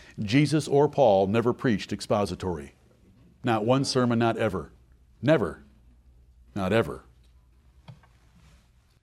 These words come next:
They preached topically. And they would pull from here, pull from here, pull from here, put it together, and lay out a sermon. You, you open Hebrews chapter one, you open up Romans chapter three,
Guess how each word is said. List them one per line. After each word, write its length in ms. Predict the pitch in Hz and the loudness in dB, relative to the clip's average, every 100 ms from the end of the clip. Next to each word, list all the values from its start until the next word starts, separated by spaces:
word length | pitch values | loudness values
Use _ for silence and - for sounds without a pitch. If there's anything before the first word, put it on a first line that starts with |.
| _ _ _ _ _ | _ _ _ _ _
They 100 | 120 | -10
preached 340 | - 139 - - | -6 -6 -6 -4
topically. 520 | 156 117 98 73 69 _ _ _ _ _ _ _ - | -4 -4 -10 -12 -14 _ _ _ _ _ _ _ -14
And 100 | 107 | -8
they 80 | 107 | -6
would 180 | 98 - | -6 -2
pull 200 | 131 113 | -2 0
from 160 | 104 | -6
here, 300 | 113 135 147 | -4 -4 -4
pull 200 | - 127 | -4 -4
from 180 | - 101 | -4 -8
here, 240 | 123 131 | -4 -4
pull 200 | 131 127 | -4 -6
from 180 | 123 107 | -6 -6
here, 160 | 117 123 | -6 -6
put 160 | 131 | -4
it 60 | 123 | -6
together, 440 | 110 117 117 120 - _ _ - | -4 -2 -2 -4 -8 _ _ -14
and 160 | 104 107 | -8 -4
lay 160 | 113 | -2
out 100 | 110 | -2
a 60 | 101 | -4
sermon. 360 | - 107 82 95 | -6 -6 -6 -8
You, 100 | 123 | -8
you 220 | 160 151 | -4 0
open 200 | 147 117 | 0 -2
Hebrews 340 | 113 135 123 - | -6 -4 -6 -4
chapter 320 | 131 127 113 | -6 -4 -4
one, 320 | 117 127 127 | -4 -4 -4
you 180 | 107 117 | -2 -2
open 220 | 120 120 | -2 -4
up 80 | 120 | -6
Romans 320 | 120 127 117 - | -4 -4 -4 -6
chapter 280 | 123 - | -6 -6
three, 360 | 104 - 123 | -10 -6 -4